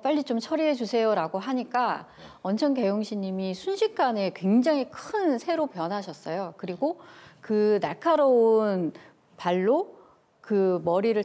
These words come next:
딱 집어서 하늘 높이 위로 올라가시더니 하늘 위에서 그 머리를 터뜨리시는 겁니다. 네. 그리고 말씀하셨던 것처럼 이제 제가 많은 사람들을 만나는 일을 하고 있는데요.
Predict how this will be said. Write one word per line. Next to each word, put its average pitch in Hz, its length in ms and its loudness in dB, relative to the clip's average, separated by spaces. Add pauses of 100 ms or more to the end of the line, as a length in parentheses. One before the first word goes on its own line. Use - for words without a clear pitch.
딱 - 220 -6
집어서 196 500 -2
하늘 349 360 0
높이 240 380 0
위로 190 260 2
올라가시더니 170 1120 -4 (260)
하늘 392 480 -4
위에서 190 680 -2
그 226 200 -4
머리를 185 420 -2
터뜨리시는 302 680 -6
겁니다. 165 420 -14 (760)
네. - 80 -20 (340)
그리고 214 580 2 (160)
말씀하셨던 226 720 0
것처럼 185 600 0
이제 185 120 -6
제가 185 380 -4 (100)
많은 311 340 2
사람들을 294 760 4
만나는 196 500 -2
일을 202 460 0
하고 285 340 -2
있는데요. 175 640 -4